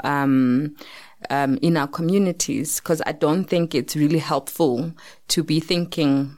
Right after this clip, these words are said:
um, like that. I mean, we are living in times where there are diseases, where, you know, there's a lot going on.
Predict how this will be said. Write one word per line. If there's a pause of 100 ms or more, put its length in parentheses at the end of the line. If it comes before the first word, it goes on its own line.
(160)
um,
like
that.
I
mean,
we
are
living
in
times
where (480)
there
are
diseases,
where, (240)
you
know,
there's
a
lot
going
on.